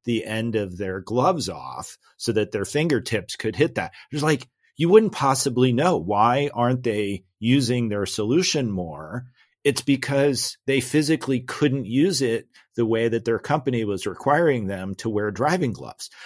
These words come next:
So it's part of the experience of understanding your customers. And then part of it is bringing it back. Hey, how are our customers experiencing it? And you can do others where you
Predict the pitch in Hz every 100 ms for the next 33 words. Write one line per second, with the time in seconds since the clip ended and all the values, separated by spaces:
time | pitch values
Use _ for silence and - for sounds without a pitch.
0 | - 156 135 127 _ _ - 127 - _
1 | - - 180 190 151 117 131 107 - -
2 | 104 117 143 147 - 98 101 104 101 -
3 | 104 110 113 113 95 90 - 123 127 120
4 | 98 95 - 101 104 - - 180 208 117
5 | 104 95 - 120 123 113 95 - 107 131
6 | - - - _ - _ _ 190 190 -
7 | 113 139 135 127 113 - 107 101 95 -
8 | 160 180 135 - - - _ _ 110 117
9 | 131 127 131 110 127 131 127 113 101 95
10 | 90